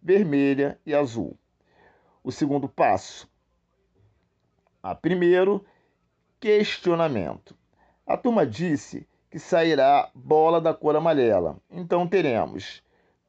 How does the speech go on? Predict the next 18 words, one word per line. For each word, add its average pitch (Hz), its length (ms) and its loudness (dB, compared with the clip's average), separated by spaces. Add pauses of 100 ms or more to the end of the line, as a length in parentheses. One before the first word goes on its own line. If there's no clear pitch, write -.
vinte 110 320 -6
e 196 40 -4
dois 175 640 0 (120)
sobre 143 600 -2
quarenta 131 540 0
e - 20 2
dois. 101 520 -4 (1300)
Segundo 180 1120 -6
questionamento. 151 960 -4 (500)
A 117 60 -4
professora 117 540 -2
pergunta: 107 640 -4 (380)
qual 190 120 0
é 185 80 4
a 180 80 2
probabilidade 156 880 0
de 135 100 -8
sair 135 420 0